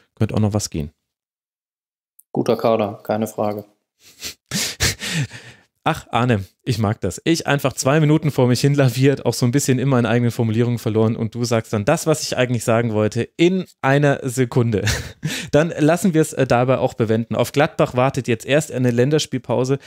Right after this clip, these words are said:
Speaker 1: und dann eine sehr spannende Kombination aus Spielen bei Dortmund, in Rom, bei der Roma, dann zu Hause gegen Eintracht Frankfurt, dann wieder in Dortmund im D-F-B-Pokal, dann in Leverkusen und dann zu Hause gegen die Roma.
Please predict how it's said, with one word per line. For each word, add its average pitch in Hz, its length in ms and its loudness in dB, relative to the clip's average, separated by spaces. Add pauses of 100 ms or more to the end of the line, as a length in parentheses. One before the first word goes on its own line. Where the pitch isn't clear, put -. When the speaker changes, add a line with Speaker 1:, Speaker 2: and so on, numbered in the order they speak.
(240)
Speaker 1:
und 131 180 2
dann 127 180 4
eine 120 380 2
sehr 127 420 2
spannende 127 640 0
Kombination 123 640 0
aus 139 320 0
Spielen 113 520 -2 (100)
bei 120 440 2
Dortmund, 117 600 0 (440)
in 156 380 0
Rom, 120 540 0
bei 123 200 0
der 127 100 2
Roma, 110 500 -2
dann 170 320 0
zu 127 160 -2
Hause 135 220 2
gegen 131 180 -2
Eintracht 110 320 -6
Frankfurt, 127 480 -2 (300)
dann 139 260 2
wieder 185 240 2
in 113 80 0
Dortmund 131 380 -2
im 113 80 -8
D-F-B-Pokal, 143 800 -2 (260)
dann 151 300 0
in 175 180 2
Leverkusen 147 640 2
und 120 260 -2
dann 143 300 2
zu 131 200 0
Hause 117 280 2
gegen 95 220 -4
die 95 80 -6
Roma. 87 400 -6